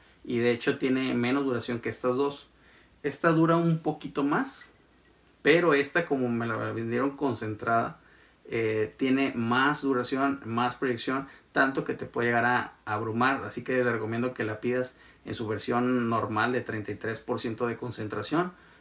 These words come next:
No la pidas más concentrada, pero cualquiera de estas dos opciones te va a ir muy bien.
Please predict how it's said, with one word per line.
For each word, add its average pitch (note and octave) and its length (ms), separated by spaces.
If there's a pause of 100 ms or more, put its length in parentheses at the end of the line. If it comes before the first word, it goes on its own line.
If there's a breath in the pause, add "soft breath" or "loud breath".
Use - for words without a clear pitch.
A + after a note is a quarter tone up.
(100)
No B2+ 100
la B2 160
pidas B2+ 200
más B2 140
concentrada, B2 520
pero A2+ 200
cualquiera C#3 340
de D#3 80
estas D3 180
dos C#3 120
opciones F3 540 (420 soft breath)
te - 100
va A#2+ 260
a B2 140
ir A2+ 100
muy A#2+ 180
bien. E3+ 300